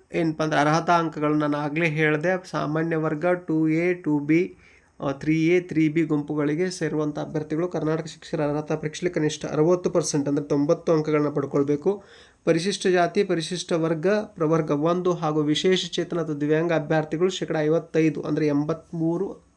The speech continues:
ಎಂಬತ್ಮೂರುವರೆ ಅಂಕಗಳನ್ನ ಪಡ್ಕೊಂಡ್ರು ಕ್ವಾಲಿಫೈ ಆಗ್ತೀರಾ. ಇನ್ನು ಉಳಿದೆಲ್ಲ ಏನಪ್ಪ ಅಂದ್ರೆ as it is,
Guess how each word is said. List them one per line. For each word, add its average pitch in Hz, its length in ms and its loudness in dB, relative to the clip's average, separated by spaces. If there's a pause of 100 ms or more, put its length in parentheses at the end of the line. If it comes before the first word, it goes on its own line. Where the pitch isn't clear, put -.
(200)
ಎಂಬತ್ಮೂರುವರೆ 151 600 -2
ಅಂಕಗಳನ್ನ 151 380 -2
ಪಡ್ಕೊಂಡ್ರು 180 500 -2 (520)
ಕ್ವಾಲಿಫೈ 156 380 2
ಆಗ್ತೀರಾ. 151 680 0 (640)
ಇನ್ನು 147 720 2 (1600)
ಉಳಿದೆಲ್ಲ 160 500 6 (760)
ಏನಪ್ಪ 151 300 0
ಅಂದ್ರೆ 156 200 -2
as 147 320 -2
it 147 80 -2
is, - 340 -4